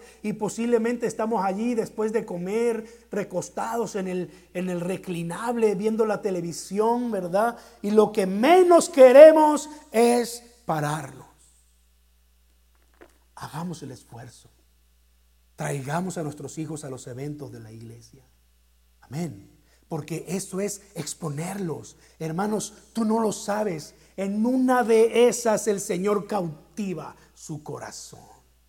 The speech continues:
Cada que tenemos oportunidad, yo y mi esposa y yo, desde chiquitos ellos, mandábamos a nuestros hijos al campamento. Matábamos dos pájaros de un tiro.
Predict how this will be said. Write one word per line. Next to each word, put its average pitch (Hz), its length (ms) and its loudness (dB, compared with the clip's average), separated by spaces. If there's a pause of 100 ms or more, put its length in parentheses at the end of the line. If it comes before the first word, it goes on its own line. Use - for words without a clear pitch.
(520)
Cada 311 380 12
que 240 100 4
tenemos 247 440 0
oportunidad, 226 960 2
yo 254 500 8
y 214 80 -4
mi 190 140 -4
esposa 254 360 -4
y - 20 -2
yo, 233 120 2
desde 202 280 2
chiquitos 269 640 0
ellos, 233 400 -4 (200)
mandábamos 233 540 4
a 233 40 -2
nuestros 196 260 -10
hijos 220 200 -6
al 208 120 -6
campamento. 165 580 -8 (1080)
Matábamos 226 460 4
dos 247 140 2
pájaros 220 320 0
de 226 60 -4
un 208 100 -10
tiro. 214 260 -6